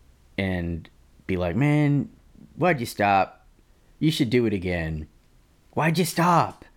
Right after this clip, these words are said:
But in the same breath, like I said,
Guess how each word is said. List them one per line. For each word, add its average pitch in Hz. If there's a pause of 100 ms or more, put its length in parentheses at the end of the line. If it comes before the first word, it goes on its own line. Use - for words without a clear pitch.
(840)
But 127 (540)
in 147
the 139
same 131
breath, 214 (1000)
like 131
I 131
said, 107